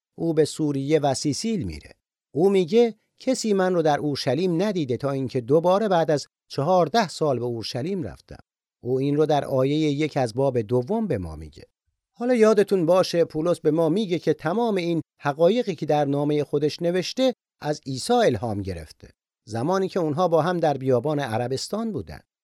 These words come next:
در آیه بیست از باب اول پولس مینویسه در حضور خدا به شما اطمینان می‌دهم که آنچه می‌نویسم دروغ نیست. گفتم که وقتی به تجربه تبدیل شدن پولس نگاه می‌کنیم،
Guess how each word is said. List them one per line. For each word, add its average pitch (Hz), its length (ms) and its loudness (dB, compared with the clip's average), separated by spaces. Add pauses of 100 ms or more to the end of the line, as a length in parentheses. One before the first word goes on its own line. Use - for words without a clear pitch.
(220)
در 175 180 2
آیه 202 340 4
بیست 180 280 -4
از 160 180 2
باب 170 200 4
اول 156 360 2
پولس 151 380 -2
مینویسه 143 520 0 (380)
در 139 160 0
حضور 165 380 0
خدا 160 320 2
به 147 80 0
شما 151 280 -2
اطمینان 175 520 -2
می‌دهم 147 420 -2
که 147 200 0 (260)
آنچه 165 380 -2
می‌نویسم 202 640 -2
دروغ 156 340 0
نیست. 143 420 -6 (360)
گفتم 226 340 2
که 170 120 2
وقتی 151 300 0
به 151 100 0
تجربه 147 640 0
تبدیل 135 440 -2
شدن 214 360 -2
پولس 123 360 -6
نگاه 143 380 2
می‌کنیم، 233 480 0